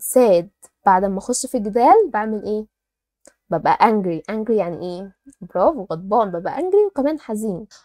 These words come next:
"I don't tell anyone"، مش بقول لحد اللي حصل، يعني ما بروح أح-، أحكي، ما بروحش أحكي مع حد. "I play video games and try to forget about it". ويقول أنا بروح بلعب ب-، عشان أنسى اللي حصل،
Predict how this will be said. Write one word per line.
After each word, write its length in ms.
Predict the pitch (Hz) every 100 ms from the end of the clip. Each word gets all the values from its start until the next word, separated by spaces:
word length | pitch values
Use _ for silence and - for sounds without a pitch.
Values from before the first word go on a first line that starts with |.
| -
"I 120 | 311
don't 280 | 262 427 466 -
tell 220 | 339 330
anyone"، 480 | 277 311 226 196 165 _ _ -
مش 180 | 247 220
بقول 380 | 240 330 339 254
لحد 340 | - 269 214
اللي 260 | - 226 226
حصل، 420 | - 269 196 185 _ _ _
يعني 180 | 226 220
ما 160 | 220 220
بروح 320 | 220 262 -
أح-، 180 | - 262 226 -
أحكي، 340 | - - 220
ما 160 | 208 202
بروحش 340 | 208 269 -
أحكي 300 | - - 226
مع 140 | 196
حد. 300 | 190 185 170 - _ _ _ _ _ _ _ 349
"I 40 |
play 460 | 370 - 262 269 247
video 440 | 294 370 381 370
games 400 | 240 240 247 -
and 80 | 226
try 400 | 220 - 226 220
to 100 | -
forget 460 | - 202 202 220 208
about 280 | 196 196 -
it". 360 | - _ _ - _ _ _ _ -
ويقول 240 | 180 247 285 -
أنا 200 | 269 240
بروح 560 | 185 185 247 403 -
بلعب 480 | 214 190 196 190 202
ب-، 180 | 202 -
عشان 300 | 175 - 214
أنسى 220 | 233 -
اللي 160 | 220 196
حصل، 300 | 240 277